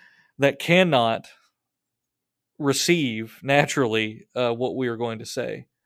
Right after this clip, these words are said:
And so we need to, one, understand it's the work of the Holy Spirit doing it, but also make it, of course, accessible.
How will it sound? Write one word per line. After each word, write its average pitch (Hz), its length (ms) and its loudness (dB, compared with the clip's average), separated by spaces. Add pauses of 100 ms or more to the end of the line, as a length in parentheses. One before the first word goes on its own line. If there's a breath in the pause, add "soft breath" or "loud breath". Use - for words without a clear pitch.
(440)
And 127 160 -10
so 127 180 -2
we 123 120 -2
need 123 200 -6
to, 120 360 -4 (540)
one, 180 280 4
understand 143 580 -2
it's 123 140 -10
the 135 80 0
work 131 180 0
of 117 60 -4
the 110 60 -4
Holy 117 220 -4
Spirit 139 340 2
doing 120 260 0
it, 110 120 -6
but 135 120 2
also 147 280 2
make 127 220 -2
it, 117 80 -4
of 113 100 -6
course, 123 340 -6
accessible. - 640 -8